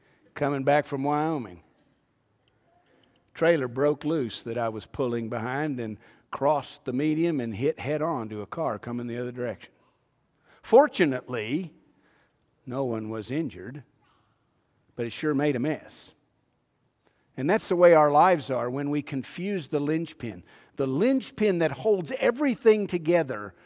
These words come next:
that makes us who we are, is not what we do. It's not keeping the commandments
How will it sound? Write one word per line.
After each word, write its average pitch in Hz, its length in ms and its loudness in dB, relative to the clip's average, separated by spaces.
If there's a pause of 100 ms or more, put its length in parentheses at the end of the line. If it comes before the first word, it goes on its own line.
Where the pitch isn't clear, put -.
(220)
that 170 160 4
makes 214 380 2
us 202 200 4
who 220 200 -6
we 190 240 0
are, 147 380 4
is 160 260 2
not 190 400 2
what 208 280 4
we 202 260 -2
do. 127 600 0 (1300)
It's - 200 -4
not 240 340 2
keeping 190 640 4
the 160 80 -4
commandments 165 960 -2